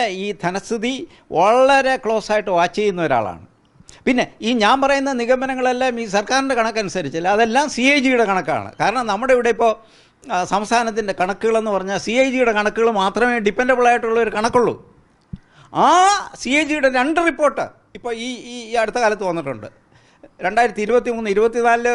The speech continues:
റിപ്പോർട്ട് വന്നിട്ടുണ്ട്. പിന്നെ ഇരുപത്തെട്ട് സംസ്ഥാനങ്ങളുടെ പത്ത് വർഷത്തെ മാറ്റങ്ങൾ പറഞ്ഞിട്ടുണ്ട്. ആ, ആ പ-, മറ്റ് ഇരുപത്തെട്ട്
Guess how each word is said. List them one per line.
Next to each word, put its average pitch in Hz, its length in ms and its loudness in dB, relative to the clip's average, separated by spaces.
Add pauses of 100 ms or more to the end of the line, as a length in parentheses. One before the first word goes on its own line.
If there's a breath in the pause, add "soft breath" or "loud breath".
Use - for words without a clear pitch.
റിപ്പോർട്ട് 226 280 -2
വന്നിട്ടുണ്ട്. 254 460 -2 (720 soft breath)
പിന്നെ 220 280 0 (380)
ഇരുപത്തെട്ട് 311 440 2 (120)
സംസ്ഥാനങ്ങളുടെ 220 680 -2
പത്ത് 220 220 -2
വർഷത്തെ 196 500 -2 (460)
മാറ്റങ്ങൾ 190 440 -2 (120)
പറഞ്ഞിട്ടുണ്ട്. 131 460 -6 (460 loud breath)
ആ, - 20 8 (540)
ആ - 20 4 (160)
പ-, - 100 -12 (240)
മറ്റ് - 260 -2 (120)
ഇരുപത്തെട്ട് 302 400 -2